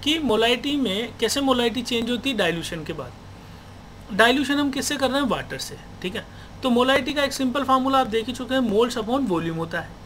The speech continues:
मोल किसके? सॉल्यूट के, और वॉल्यूम किसका? सॉल्यूशन का लीटर में होना चाहिए, ठीक है।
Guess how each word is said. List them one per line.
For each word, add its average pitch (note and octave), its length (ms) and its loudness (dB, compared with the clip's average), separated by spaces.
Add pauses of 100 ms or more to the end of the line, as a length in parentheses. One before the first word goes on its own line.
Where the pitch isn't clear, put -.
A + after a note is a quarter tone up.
(460)
मोल B3 200 6
किसके? C4+ 320 -4
सॉल्यूट B3 380 2
के, D4 200 0 (320)
और A3 100 2
वॉल्यूम A#3+ 340 6
किसका? C#4 400 0 (140)
सॉल्यूशन B3 560 2
का D4+ 140 4
लीटर A3 420 4
में A3 120 2
होना G3 240 0
चाहिए, B2 300 -12 (680)
ठीक E3+ 140 -6
है। A#3+ 100 -4